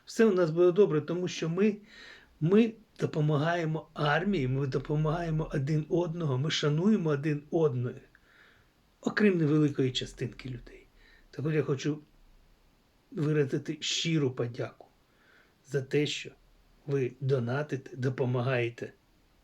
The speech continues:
як каналу, як нашим зустрічам,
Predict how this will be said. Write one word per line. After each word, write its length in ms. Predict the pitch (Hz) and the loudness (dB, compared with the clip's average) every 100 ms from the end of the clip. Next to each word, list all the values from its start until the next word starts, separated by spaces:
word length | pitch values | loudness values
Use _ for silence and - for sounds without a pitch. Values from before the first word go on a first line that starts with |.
| _ _ _ _ | _ _ _ _
як 420 | 151 135 151 151 - | -2 2 2 0 -4
каналу, 520 | 147 147 135 117 113 | -2 -2 -4 -6 -6
як 380 | 131 127 135 135 | -4 -2 -2 -2
нашим 360 | 156 143 165 135 | -2 -2 -2 -4
зустрічам, 540 | 131 123 - - 117 | -4 -6 -10 -10 -10